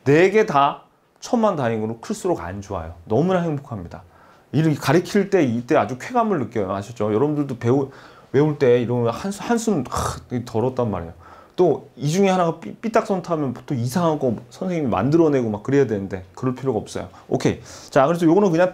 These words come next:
뜻만 알고 계시고, 어, 요게 클수록 좋은 건지 작을수록 좋은 건지 그거만 아시면 됩니다. 오케이. 됐어요.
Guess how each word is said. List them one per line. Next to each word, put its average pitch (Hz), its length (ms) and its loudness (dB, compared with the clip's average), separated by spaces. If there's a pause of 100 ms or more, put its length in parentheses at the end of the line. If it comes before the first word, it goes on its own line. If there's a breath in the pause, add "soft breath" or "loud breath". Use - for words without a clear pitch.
뜻만 294 560 2
알고 131 260 -4
계시고, 123 580 -4 (540 loud breath)
어, 113 360 2
요게 139 320 0
클수록 302 580 2
좋은 147 260 2
건지 131 580 0
작을수록 131 640 -4
좋은 101 240 -4
건지 107 480 -8
그거만 131 520 0 (140)
아시면 113 300 -4
됩니다. 85 340 -8
오케이. 135 360 0 (240 loud breath)
됐어요. 160 380 2